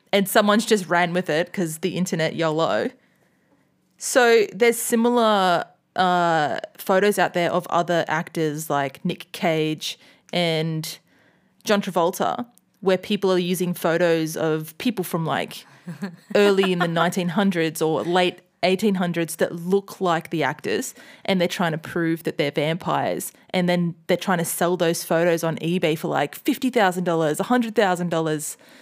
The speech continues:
Speaker 1: so they can be like, "This is evidence that they're vampires and vampirism is real."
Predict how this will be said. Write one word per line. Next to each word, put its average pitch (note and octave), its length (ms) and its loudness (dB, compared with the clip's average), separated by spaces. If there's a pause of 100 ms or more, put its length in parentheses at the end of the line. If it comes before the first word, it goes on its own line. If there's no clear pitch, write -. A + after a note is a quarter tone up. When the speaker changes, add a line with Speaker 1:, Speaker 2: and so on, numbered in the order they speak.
(120)
Speaker 1:
so - 160 0
they E3+ 100 2
can F3+ 140 -2
be F3+ 120 2
like, E3 220 2 (360)
"This D4+ 180 2
is C#4 160 0
evidence B3+ 560 4
that A#3+ 220 0
they're A#3 140 4
vampires A3 1200 2
and G#3 200 0
vampirism A#3+ 680 2
is G#3+ 140 -2
real." A3+ 640 2